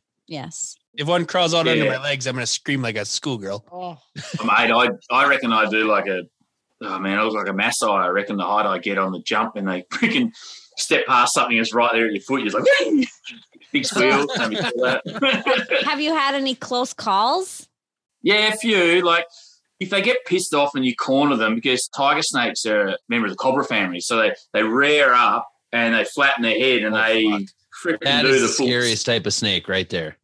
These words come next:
Speaker 3: Yeah, and they spit. Yeah, so many times you'll friggin' step over them. Like, I remember I stepped over one them once down at the river where there's shitloads of them and they're fat. And I just hear this noise behind me, like a barking cough noise.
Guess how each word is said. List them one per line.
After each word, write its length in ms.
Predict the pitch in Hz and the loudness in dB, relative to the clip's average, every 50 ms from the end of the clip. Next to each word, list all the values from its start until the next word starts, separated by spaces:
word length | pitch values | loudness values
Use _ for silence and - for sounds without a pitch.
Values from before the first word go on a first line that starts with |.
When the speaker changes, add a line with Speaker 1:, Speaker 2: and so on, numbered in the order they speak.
| _ _ - | _ _ -4
Speaker 3:
Yeah, 220 | 143 139 139 131 | 0 2 2 2
and 80 | 127 127 | 2 2
they 80 | 127 131 | 2 0
spit. 520 | - - - - - - 175 208 277 302 - - - _ _ _ _ _ _ | 0 -2 -4 -6 -2 0 2 2 2 0 -6 -10 -16 _ _ _ _ _ _
Yeah, 320 | - 160 156 143 131 123 | 0 2 4 4 4 2
so 280 | 123 - - 185 175 165 | 2 0 2 2 4 4
many 180 | 156 151 139 131 | 4 4 2 2
times 320 | - 139 135 127 123 - | 2 2 2 2 0 0
you'll 100 | 131 123 | -2 -4
friggin' 280 | - - 151 127 127 117 | -2 -2 -2 0 0 -2
step 360 | - - - - 117 113 113 - | -2 -4 -2 0 0 0 0 0
over 320 | - 120 123 131 135 127 123 | 2 2 4 4 4 2 0
them. 140 | 110 110 113 | 0 0 0
Like, 100 | 117 135 | 0 2
I 60 | 151 | 2
remember 240 | 156 156 160 151 139 | 4 4 4 2 2
I 40 | 123 - _ _ - | 0 -2 _ _ -10
stepped 320 | - - - 165 165 - | -6 -2 0 0 0 2
over 240 | 123 123 127 123 123 | 2 2 2 2 2
one 320 | 117 117 113 110 107 107 98 104 | 2 2 2 0 0 -2 -4 -2
them 120 | 117 113 | 0 2
once 300 | 113 113 117 117 - - | 2 2 2 0 -2 -4
down 240 | - 120 117 113 117 | -4 -2 0 0 0
at 60 | 113 | 0
the 80 | 101 98 | -2 0
river 240 | 120 151 131 107 80 73 - _ | 0 0 0 0 -2 -6 -8 _
where 140 | - 113 113 | -4 -2 -2
there's 140 | 104 98 - | -2 -2 -2
shitloads 540 | - - - 135 127 - 101 98 95 92 98 | -4 -4 -2 -2 -2 -2 -2 -2 -2 -2 -2
of 80 | 98 | -2
them 120 | 95 95 95 | -2 -2 -2
and 100 | 92 101 | -2 -2
they're 100 | 95 92 - _ - | -4 -4 -6 _ -6
fat. 240 | 120 98 90 - - - _ _ - _ _ _ _ _ _ _ - - | -4 -4 -4 -6 -12 -18 _ _ -20 _ _ _ _ _ _ _ -6 -2
And 100 | 110 113 | 0 0
I 60 | 120 | 0
just 200 | 139 135 - 123 | 0 -2 -2 -2
hear 120 | 120 135 120 | -2 -2 -2
this 140 | 120 - | -2 -2
noise 220 | 127 120 120 113 110 | 0 0 0 0 0
behind 300 | - 107 - 120 117 113 | -2 -2 0 0 2 2
me, 60 | 107 | 0
like 120 | 101 90 | 0 0
a 60 | 98 - - _ | -2 -6 -4 _
barking 560 | 113 104 104 117 120 - - 120 107 104 98 - | 0 2 2 2 2 0 -2 -4 -4 -4 -4 -6
cough 260 | - 135 131 131 - | -4 -4 -4 -4 -2
noise. 440 | 143 143 180 226 302 - - - | -2 0 0 0 0 -2 -4 -8